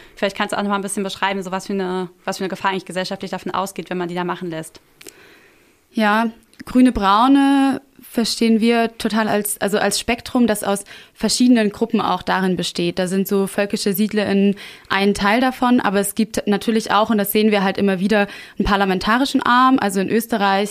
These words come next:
Speaker 2: Sebastian Kurz hat da mal gesagt, ähm, als der, als die neue Koalition auch mit Grünen dann zustande kam, wir müssen das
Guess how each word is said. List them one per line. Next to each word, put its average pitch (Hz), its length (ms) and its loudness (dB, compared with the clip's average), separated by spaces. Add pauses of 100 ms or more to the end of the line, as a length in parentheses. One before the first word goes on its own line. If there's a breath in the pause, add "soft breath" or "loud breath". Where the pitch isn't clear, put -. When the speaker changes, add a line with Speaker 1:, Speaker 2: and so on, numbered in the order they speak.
(120)
Speaker 2:
Sebastian 202 400 -2
Kurz 226 320 -2
hat 208 120 -2
da 196 100 2
mal 196 160 0
gesagt, 196 520 -2
ähm, 190 240 0
als - 380 -4
der, 185 320 0 (400 loud breath)
als - 180 -2
die 214 100 2
neue 196 200 2
Koalition 208 480 0
auch 190 100 2
mit 202 140 2
Grünen 247 240 4
dann 214 120 4
zustande 202 400 0
kam, 202 380 2
wir 202 80 4
müssen 196 500 2
das 190 220 -2